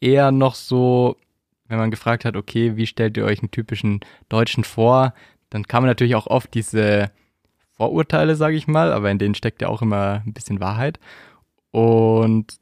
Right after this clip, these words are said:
ja, wie Genauigkeit, Pünktlichkeit, das sind ja eher gute Sachen,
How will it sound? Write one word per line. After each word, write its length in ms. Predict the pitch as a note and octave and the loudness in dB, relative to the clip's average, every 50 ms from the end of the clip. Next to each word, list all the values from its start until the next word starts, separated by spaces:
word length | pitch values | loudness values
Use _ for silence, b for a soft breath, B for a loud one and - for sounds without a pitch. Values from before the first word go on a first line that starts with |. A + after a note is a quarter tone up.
| - - | -18 -12
ja, 280 | - - G2 F#2+ G2+ | -8 -6 -6 -6 -4
wie 320 | G#2 G2+ G2+ G2+ G#2 - G#2 | -4 -4 -2 -4 -4 -6 -6
Genauigkeit, 720 | - G#2+ G#2 G2+ G2+ G#2 G#2+ G2+ - - - A2+ G#2+ G#2 - | -4 0 2 4 4 4 4 2 0 -2 0 0 0 0 0
Pünktlichkeit, 640 | - B2 A#2 - - A2 - - - A2+ A2 A2 | 0 0 0 0 -4 -8 -6 -4 -2 -2 -2 -2
das 80 | A2 - | -2 -4
sind 100 | - A2+ | -2 -2
ja 60 | G#2+ | -2
eher 220 | - - A2 G#2+ G#2 | 0 0 0 0 0
gute 260 | - D3 D3 - C#3 | -2 -4 -4 -4 -2
Sachen, 460 | C3 C#3 C3+ C3+ - C3+ B2+ B2+ | 0 0 0 0 0 0 -2 -2